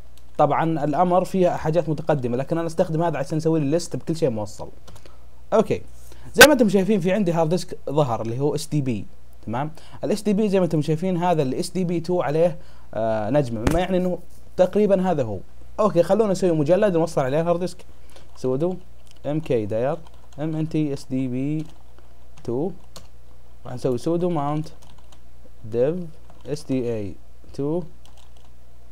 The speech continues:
اس دي بي تو عفوا، لانه هو لا. بعدين راح نوصله على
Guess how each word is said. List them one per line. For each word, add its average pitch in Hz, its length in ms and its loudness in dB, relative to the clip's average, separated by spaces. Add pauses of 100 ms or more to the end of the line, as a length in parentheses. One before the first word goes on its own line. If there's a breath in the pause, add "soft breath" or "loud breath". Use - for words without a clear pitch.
(380)
اس - 100 -6
دي 120 120 -4
بي 127 160 0
تو 113 160 -4
عفوا، 135 380 -4 (560)
لانه 107 260 -4
هو 107 80 -2
لا. 104 200 -2
بعدين 143 260 0
راح 139 100 -2
نوصله 135 360 -2
على 123 300 -2